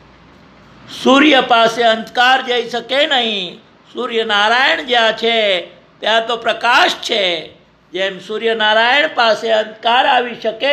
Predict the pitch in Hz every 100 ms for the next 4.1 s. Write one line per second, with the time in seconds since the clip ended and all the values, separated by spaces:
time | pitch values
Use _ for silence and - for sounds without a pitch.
0 | 277 240 226 202 180 - - - - 208
1 | 220 - 214 196 208 262 330 285 254 233
2 | 220 208 220 214 202 202 226 226 220 220
3 | 226 220 214 - 285 320 247 220 196 180
4 | 175